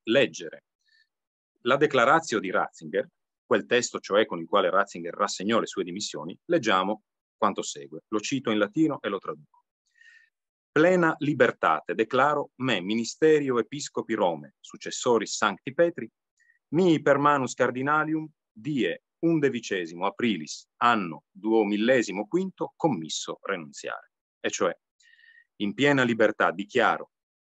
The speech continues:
che io rinuncio al ministerium del vescovo di Roma, successore di San Pietro,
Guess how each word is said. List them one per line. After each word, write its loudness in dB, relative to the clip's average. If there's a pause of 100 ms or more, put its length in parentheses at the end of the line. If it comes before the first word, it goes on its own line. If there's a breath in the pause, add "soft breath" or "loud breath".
(480)
che -10
io -2 (380)
rinuncio -2 (1000)
al 2
ministerium 0 (280)
del 2 (120)
vescovo 0
di -2
Roma, 0
successore 0
di -4
San -2
Pietro, -6